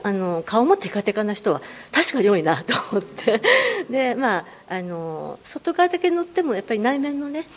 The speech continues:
いろいろこう、食べ物とかも注意し-、注意しないとやっぱり、あの、こう、なんて、潤いみたいなの出てこないと思うので、あ、それは確かにあるなと、重要なんだなと思いました。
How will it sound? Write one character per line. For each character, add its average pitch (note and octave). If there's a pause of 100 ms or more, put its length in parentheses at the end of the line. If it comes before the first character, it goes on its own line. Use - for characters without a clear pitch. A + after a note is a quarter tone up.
(280)
い G#3
ろ G3
い G3
ろ F#3+
こ F3+
う、 -
食 G3+
べ A#3
物 D#4
と A#3+
か F3+
も D#3+
注 F#3
意 E3+
し-、 - (140)
注 A3
意 -
し -
な E3
い D3
と -
や D#3
っ -
ぱ E3+
り、 C3+ (380)
あ D3+
の、 A#2 (640)
こ B2+ (1200)
う、 -
な C#3+
ん -
て、 -
潤 A#3
い A#3
み A#3
た G3
い C#3+
な C3+
の C#3
出 A#3+
て A#3+
こ C#4
な C#4
い G#3
と F#3
思 C#3
う -
の B2+
で、 - (300)
あ、 E3+
そ G#3+
れ C4
は C4+
確 -
か F#3
に D#3
あ E3+
る E3
な E3
と、 - (320)
重 F#3+
要 A3+
な C#4+
ん D4
だ A#3+
な D#4+
と -
思 D#3+
い D#3+
ま C#3
し -
た。 -